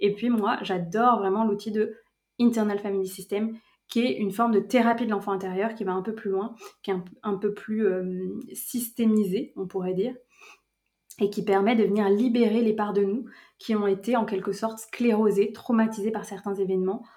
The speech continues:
souvent dans la petite enfance ou un peu plus, voilà, euh, dans, dans les, on va dire les vingt premières années de vie, et, euh, qui, euh, tout simplement demandent à être, euh,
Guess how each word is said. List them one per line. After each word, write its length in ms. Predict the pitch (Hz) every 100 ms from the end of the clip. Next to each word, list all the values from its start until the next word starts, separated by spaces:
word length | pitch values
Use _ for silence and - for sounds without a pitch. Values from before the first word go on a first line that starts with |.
| _ _
souvent 580 | - - 240 226 226 233
dans 140 | 208
la 140 | 196 185
petite 280 | 202 - 196
enfance 520 | 190 208 214 214 -
ou 460 | 190 196 208 208 -
un 180 | - 190
peu 160 | 196
plus, 220 | 185 - 233
voilà, 200 | 196 190
euh, 280 | 202 202 214 226
dans, 220 | 226 - -
dans 200 | 196 190
les, 240 | 190 190 190 185 - -
on 60 |
va 100 | 196
dire 120 | 202
les 100 | 196
vingt 160 | 185 208
premières 300 | 202 202 190
années 180 | 185 190
de 60 |
vie, 140 | 175 233 _ - - - _ _
et, 300 | 226 226 - -
euh, 360 | 196 196 196 202
qui, 300 | 202 - 226
euh, 140 | 208 190
tout 120 | -
simplement 400 | 208 185 190 214
demandent 320 | 208 190 220
à 100 | 190
être, 200 | 214 -
euh, 120 | 196